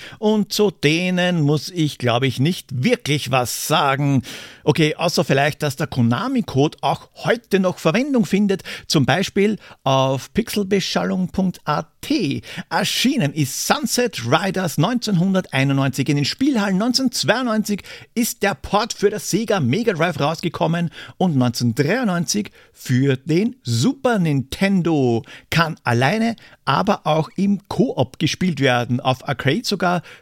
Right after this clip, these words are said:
bis zu vier Spielern. Die Story ist recht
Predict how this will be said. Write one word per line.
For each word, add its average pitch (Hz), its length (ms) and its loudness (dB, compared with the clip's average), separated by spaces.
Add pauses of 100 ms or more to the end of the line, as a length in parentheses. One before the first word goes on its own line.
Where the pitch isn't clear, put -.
bis - 260 0
zu 202 160 -2
vier 208 560 -2
Spielern. 123 920 -2 (2250)
Die 226 460 2
Story 269 960 0
ist 170 720 0
recht 147 640 0